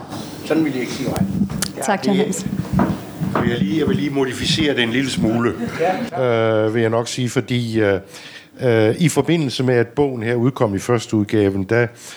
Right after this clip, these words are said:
Speaker 3: der fik jeg et langt, langt, langt brev fra Gerda Lindhardt, der levede endnu,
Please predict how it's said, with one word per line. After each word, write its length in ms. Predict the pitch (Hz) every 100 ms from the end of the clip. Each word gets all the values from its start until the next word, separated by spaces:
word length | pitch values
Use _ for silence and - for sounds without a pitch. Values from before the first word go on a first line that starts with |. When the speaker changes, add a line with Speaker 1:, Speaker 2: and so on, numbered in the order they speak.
| - - -
Speaker 3:
der 80 | 117
fik 220 | 135 123
jeg 80 | 117
et 60 |
langt, 280 | 110 123 107
langt, 240 | 113 107
langt 240 | 101 110 98
brev 260 | 113 113
fra 280 | 98 - 98 -
Gerda 260 | 110 120
Lindhardt, 520 | 104 104 107 107 80 -
der 80 |
levede 400 | 92 104 110 107
endnu, 240 | 92 95